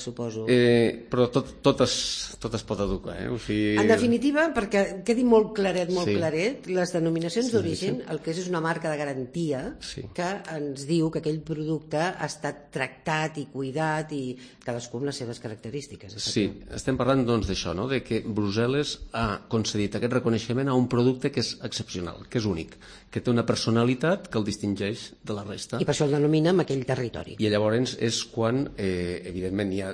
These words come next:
Speaker 2: tota una sèrie de, de seguiment, auditories, controls, etcètera, etcètera, però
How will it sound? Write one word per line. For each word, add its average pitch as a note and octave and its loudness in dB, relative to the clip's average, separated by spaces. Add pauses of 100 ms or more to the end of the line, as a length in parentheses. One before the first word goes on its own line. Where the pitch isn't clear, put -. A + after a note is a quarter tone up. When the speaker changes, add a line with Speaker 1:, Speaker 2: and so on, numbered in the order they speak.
Speaker 2:
tota G2 -4
una F#2+ -4
sèrie F#2+ 0
de, F#2 -2
de F2+ -4
seguiment, G#2 0
auditories, F#2+ -4
controls, F#2+ -4
etcètera, F2+ -6
etcètera, C#3 -4 (420)
però A#2+ 4